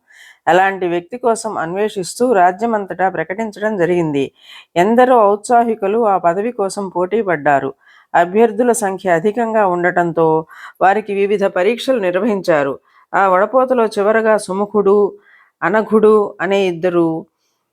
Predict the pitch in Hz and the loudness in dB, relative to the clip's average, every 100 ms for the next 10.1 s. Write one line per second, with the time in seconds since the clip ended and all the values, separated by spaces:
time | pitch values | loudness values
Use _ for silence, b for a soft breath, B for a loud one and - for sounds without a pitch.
0 | - 147 170 240 240 233 269 233 185 220 | -4 -2 2 2 2 0 0 2 2 0
1 | 226 202 208 185 165 190 208 202 202 180 | 2 2 2 2 0 2 4 4 2 0
2 | 202 208 190 190 185 180 180 156 165 208 | 0 0 -2 0 0 2 2 0 -4 -4
3 | 233 240 226 208 202 208 196 202 226 202 | -4 -4 0 0 0 -2 -2 0 -2 0
4 | 190 185 180 208 175 175 170 139 135 b | 0 2 2 2 0 0 2 2 -2 b
5 | b b b b 139 180 240 262 240 214 | b b b b 0 2 2 2 2 4
6 | 185 220 240 240 214 175 214 247 220 214 | 4 2 4 4 6 4 4 0 0 0
7 | 214 214 208 202 196 202 190 180 185 180 | 0 0 0 0 -2 -2 -2 -2 -2 -2
8 | 180 185 175 170 175 170 180 185 - 180 | -4 -6 -2 0 0 0 -2 -4 -2 0
9 | 170 165 156 156 160 214 220 220 226 277 | 2 0 0 -2 0 0 2 0 2 0
10 | 180 | 0